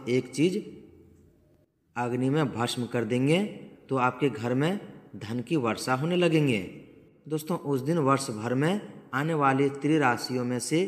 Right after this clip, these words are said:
एक होली की रात्रि भी है, जिसमें किए गए सभी धार्मिक अनुष्ठान, मंत्र, जाप, पाठ आदि सिद्ध अनुच्छन्न हो जाते हैं, जिनका फल जीवन पर्याप्त कर्ता के पर्याप्त होता है। दोस्तों,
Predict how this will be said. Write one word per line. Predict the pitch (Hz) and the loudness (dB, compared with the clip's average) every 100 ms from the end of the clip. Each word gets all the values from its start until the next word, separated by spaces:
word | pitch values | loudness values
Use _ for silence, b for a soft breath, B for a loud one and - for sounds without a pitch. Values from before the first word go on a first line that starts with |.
| - - - | -2 -16 -4
एक | 139 143 | -2 0
होली | 98 113 117 | -2 -2 -2
की | 120 156 | 0 2
रात्रि | 120 104 - 123 | 2 0 0 0
भी | 139 160 | 4 4
है, | 156 127 90 - - - | 4 2 0 -8 -16 -8
जिसमें | 117 110 160 170 | -6 -2 -2 -2
किए | - 131 | 0 2
गए | 127 135 | 6 4
सभी | 131 123 135 | 4 2 0
धार्मिक | 104 101 110 135 143 | 0 -4 -2 -2 -2
अनुष्ठान, | 123 117 - 120 143 180 B B B | -4 -6 -4 0 0 0 B B B
मंत्र, | 110 135 147 139 | -2 0 0 -2
जाप, | 107 120 135 156 - - - | 0 2 2 2 -10 -18 -4
पाठ | 123 135 131 | -2 0 -2
आदि | 120 117 127 | -4 -2 -4
सिद्ध | - 143 - | -4 -4 -4
अनुच्छन्न | 120 120 - 143 156 | -6 -6 -6 -6 -4
हो | 113 110 | -2 -2
जाते | 104 104 165 | -2 0 0
हैं, | 147 131 92 - - - | 2 2 0 -8 -18 -12
जिनका | 110 117 113 120 | -6 -4 -2 -2
फल | 117 147 185 175 - - 104 | 0 2 0 -2 -12 -18 -10
जीवन | 104 120 120 | -4 -2 -2
पर्याप्त | 113 120 135 151 | -4 -2 -2 -2
कर्ता | - 107 110 | -4 -4 -4
के | 107 156 | -2 -4
पर्याप्त | - 107 104 - | -2 -2 -4 -2
होता | 131 165 | -2 0
है। | 151 127 90 - - - - _ - | 2 0 -2 -10 -20 -20 -20 _ -12
दोस्तों, | 143 156 208 | -6 -4 -4